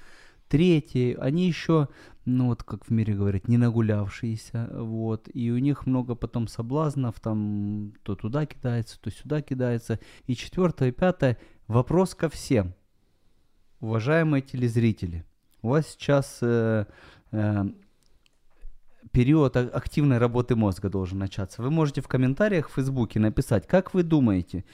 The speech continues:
и обосновать, э, надо рано женить-, жениться молодым людям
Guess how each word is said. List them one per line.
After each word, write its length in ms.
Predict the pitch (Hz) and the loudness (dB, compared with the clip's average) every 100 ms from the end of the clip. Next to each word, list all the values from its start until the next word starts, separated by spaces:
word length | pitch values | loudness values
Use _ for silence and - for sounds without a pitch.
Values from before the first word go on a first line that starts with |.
| - - | -20 -4
и 320 | 139 180 175 - | 0 0 0 -2
обосновать, 640 | 135 139 - 143 113 90 - - - - - - - | 2 2 2 0 2 0 -6 -20 -20 -20 -20 -20 -6
э, 420 | - 113 107 104 - - - - - | 0 2 2 0 -4 -16 -20 -20 -2
надо 320 | 123 143 147 143 | 4 6 6 4
рано 320 | 202 196 139 | 4 2 -2
женить-, 440 | 110 104 98 - - | -4 -6 -8 -10 -14
жениться 460 | 113 117 110 98 107 | -6 0 0 0 -2
молодым 400 | 101 101 101 98 | 0 0 -2 -2
людям 320 | 92 87 87 | -2 -4 -8